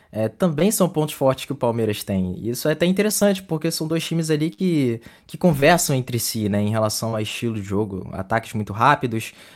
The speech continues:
uma intensidade em casa. Até no gramado eles <laughs> também se conversam, né,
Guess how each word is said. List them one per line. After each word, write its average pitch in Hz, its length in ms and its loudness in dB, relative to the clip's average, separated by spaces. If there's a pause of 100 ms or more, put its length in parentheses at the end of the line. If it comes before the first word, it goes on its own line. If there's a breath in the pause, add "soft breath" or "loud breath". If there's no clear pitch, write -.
(120)
uma 117 100 0
intensidade 120 600 0
em 107 60 -4
casa. 131 420 2
Até 143 200 0
no 185 100 0
gramado 165 420 4
eles 139 200 0
<laughs> - 0 -
também 131 380 2
se - 140 -6
conversam, 117 580 0
né, 113 180 -2